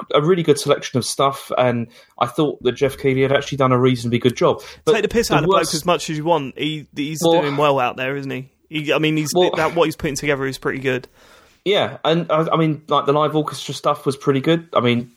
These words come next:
Speaker 1: Persona five got robbed, you know, with, with that, but it was still really good.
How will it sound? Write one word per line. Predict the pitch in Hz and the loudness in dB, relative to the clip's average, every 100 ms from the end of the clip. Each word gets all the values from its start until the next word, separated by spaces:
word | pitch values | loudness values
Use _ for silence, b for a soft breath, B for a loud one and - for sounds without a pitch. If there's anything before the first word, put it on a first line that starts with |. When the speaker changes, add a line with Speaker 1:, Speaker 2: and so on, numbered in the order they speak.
| _ | _
Speaker 1:
Persona | - 113 127 117 | -8 0 2 2
five | - 120 113 | 2 2 2
got | - | 2
robbed, | 110 113 - - - - | 2 2 0 -10 -8 -2
you | 107 | 2
know, | 98 | 2
with, | 104 - | 2 0
with | 104 | 0
that, | 98 101 - | 4 2 2
but | 113 107 | 0 2
it | - | 2
was | 107 | 0
still | - 127 113 - | 0 2 2 0
really | 110 101 | 0 0
good. | 110 120 | 2 0